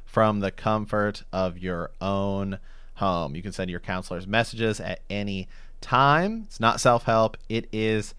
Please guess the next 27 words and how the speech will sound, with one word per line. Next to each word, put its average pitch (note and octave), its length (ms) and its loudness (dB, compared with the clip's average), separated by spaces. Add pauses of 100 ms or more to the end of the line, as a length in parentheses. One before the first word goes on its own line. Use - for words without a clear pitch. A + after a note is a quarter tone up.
(260)
counseling. A#2 840 2 (360)
So F2+ 440 4
any, A#2+ 220 2 (100)
any, B2+ 140 0
some C3+ 160 -4 (160)
of - 40 -2
the C3+ 80 6
other C#3+ 220 6
things C#3+ 380 0 (160)
as C3+ 300 8
that B2 240 0
they, C3 280 4
uh, A#2+ 420 6 (360)
they'll A2 120 -2
help C3 160 4
you C3+ 100 8
out C3+ 180 10
with, C#3 300 4
you B2 100 0
know, C3+ 260 2
even D3 200 0
stuff D#3+ 200 2
is C#3 140 -6
like D#3 160 -2
sleeping F3 600 0
trauma, F2+ 540 0 (200)
okay? D#3 580 6